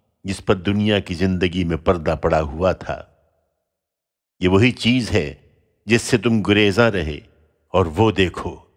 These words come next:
सूर फूंका गया। ये वही दिन है जिसकी वईद हमने तुम्हें सुनाई थी। हर शख्स हाजिर हो गया है, इस तरह कि उसके साथ एक हाँक कर लाने वाला है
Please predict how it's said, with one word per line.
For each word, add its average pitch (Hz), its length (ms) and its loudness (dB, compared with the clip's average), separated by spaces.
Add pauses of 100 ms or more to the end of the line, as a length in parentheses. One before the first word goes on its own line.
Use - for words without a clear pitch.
(380)
सूर 104 460 -4
फूंका 76 400 -4
गया। 71 400 -14 (580)
ये 92 100 0
वही 117 260 6
दिन 131 220 2
है 98 180 2 (420)
जिसकी 104 300 -2
वईद 104 360 2
हमने 104 280 2
तुम्हें 107 240 2
सुनाई 110 480 2
थी। - 240 -14 (1080)
हर 110 160 2
शख्स - 480 -2
हाजिर 107 280 2
हो 85 180 0
गया 87 260 2
है, 73 240 -6 (880)
इस - 200 -6
तरह 104 240 2
कि 95 140 -2
उसके 90 260 -4
साथ 90 420 0 (400)
एक 98 220 0
हाँक 110 340 0
कर 107 160 2
लाने 92 320 2
वाला 87 360 2
है 85 160 -4